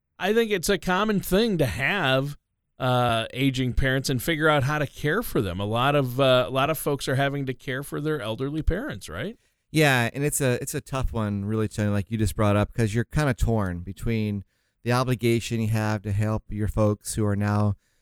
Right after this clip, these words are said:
Speaker 2: themselves needing assistance, and also being able to take care of your own family and prepare for your own retirement. 'Cause many listeners out there could be in their sixties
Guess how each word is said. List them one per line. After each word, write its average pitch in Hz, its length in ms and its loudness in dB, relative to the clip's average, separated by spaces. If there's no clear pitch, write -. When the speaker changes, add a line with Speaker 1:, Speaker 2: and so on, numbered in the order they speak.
Speaker 2:
themselves 107 540 2
needing 104 220 2
assistance, 101 600 -2
and 120 100 0
also 123 600 2
being 120 180 2
able 120 100 2
to 117 80 0
take 120 220 -4
care 117 160 0
of 110 40 4
your 110 140 4
own 131 200 4
family 104 380 0
and 104 120 0
prepare 110 400 0
for - 120 -6
your 117 280 2
own 113 120 2
retirement. 92 560 -2
'Cause 104 160 0
many 117 120 6
listeners 123 400 2
out 107 220 2
there 104 140 2
could 113 200 -4
be 113 120 0
in 107 60 2
their 104 120 2
sixties 113 640 -2